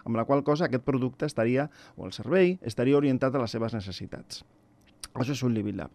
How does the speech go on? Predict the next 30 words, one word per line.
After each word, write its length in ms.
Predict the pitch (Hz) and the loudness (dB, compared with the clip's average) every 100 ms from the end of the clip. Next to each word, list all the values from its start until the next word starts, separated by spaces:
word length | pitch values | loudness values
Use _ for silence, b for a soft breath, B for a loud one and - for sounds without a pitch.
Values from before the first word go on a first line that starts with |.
| B B 135 | B B 2
Es 80 | |
diu 140 | 156 196 | 6 8
Living 460 | 220 196 196 254 269 B - | 8 8 6 4 2 B 0
perquè 300 | 135 143 - | 4 4 2
es 140 | 135 - | 0 -2
produeix 640 | - 143 139 160 208 220 | 4 6 8 6 6 2
aquest, 240 | 135 160 165 - | 0 0 -2 -6
aquest 240 | 127 165 | -2 -2
procés 640 | - 143 151 156 143 165 B B B | 0 2 6 6 6 4 B B B
de, 240 | 120 120 110 104 101 | 4 6 8 6 6
de, 120 | 107 104 101 107 | 4 4 2 0
d'anàlisi 640 | 107 143 175 165 180 190 B 120 | 2 4 4 4 0 -2 B -2
en 80 | |
un 80 | 131 | 0
entorn 320 | 151 143 160 147 | 2 2 0 0
real, 380 | 113 110 98 90 - b b | 2 2 2 -4 -10 b b
mentre 460 | - 113 107 113 120 | -6 -4 -4 -2 -2
la 80 | 113 | 0
persona 380 | 120 123 131 139 | -2 -2 0 2
viu. 300 | 135 147 104 107 - _ B B B 123 | 6 6 4 -2 -16 _ B B B 2
I 80 | |
és 140 | 135 135 | 2 4
un 160 | 147 170 | 4 6
lab 240 | 196 208 - - | 4 2 -6 -2
perquè 220 | 147 143 | 2 4
no 80 | 170 | 4
és 60 | 196 | 2
un 80 | |
producte 340 | 151 135 131 123 | 2 0 2 -2
final. 380 | - 110 98 85 | -2 -2 -4 -8